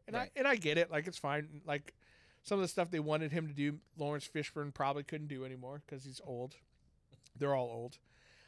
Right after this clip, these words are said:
Speaker 1: Um, but he's a program that's half Morpheus and half agent. S-, but n-, nowhere in the rest of this movie does he ever do anything agent related.
Speaker 2: No.
Speaker 1: He doesn't do the blurry motion. He doesn't do the, like,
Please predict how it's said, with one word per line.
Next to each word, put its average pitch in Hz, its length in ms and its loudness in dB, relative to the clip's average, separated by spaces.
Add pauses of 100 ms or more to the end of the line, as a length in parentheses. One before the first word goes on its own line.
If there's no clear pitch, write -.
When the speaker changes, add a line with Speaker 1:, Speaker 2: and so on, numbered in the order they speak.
(220)
Speaker 1:
Um, 160 440 4 (220)
but 180 360 6
he's 190 240 0
a 180 60 -2
program 226 340 6
that's 175 180 -2
half - 380 2
Morpheus 165 600 4 (440)
and 143 140 -4
half 185 360 0 (160)
agent. 165 540 -4 (800)
S-, - 280 -6
but 202 220 2 (100)
n-, 175 180 -4 (100)
nowhere 240 500 6
in 208 140 2
the 185 80 0
rest 170 260 4
of 226 80 0
this 202 180 -2
movie 165 440 2
does 175 160 4
he 240 240 -8
ever 208 240 2
do 214 240 0
anything 190 480 0
agent 160 400 0
related. 123 440 -10
Speaker 2:
No. 143 140 -6 (340)
Speaker 1:
He 185 120 0
doesn't 190 260 4
do 208 120 -2
the 185 100 6
blurry 170 640 0
motion. 170 480 4
He 170 80 2
doesn't 170 240 0
do 175 140 0
the, 147 160 -2 (100)
like, 143 160 -6